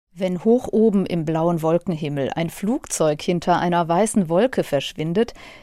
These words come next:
ist das für uns üblicherweise kein Grund zur Panik. Kurz darauf taucht es am anderen Ende wieder auf.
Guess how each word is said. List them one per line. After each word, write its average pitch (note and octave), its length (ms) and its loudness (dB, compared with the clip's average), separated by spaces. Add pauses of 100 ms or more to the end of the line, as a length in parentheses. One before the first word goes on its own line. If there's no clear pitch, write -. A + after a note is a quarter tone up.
(120)
ist - 160 -4
das G3 160 2
für F#3+ 160 0
uns F3+ 280 -4
üblicherweise E3 760 0
kein F#3 380 0
Grund D#3 320 -4 (120)
zur D#3 200 -2
Panik. - 640 -14 (320)
Kurz A3 260 0
darauf D#3+ 640 0
taucht F#3 320 0
es F3 140 -2
am D#3 180 -4
anderen E3 480 -4
Ende D3 300 -6
wieder D3+ 340 -6
auf. - 420 -18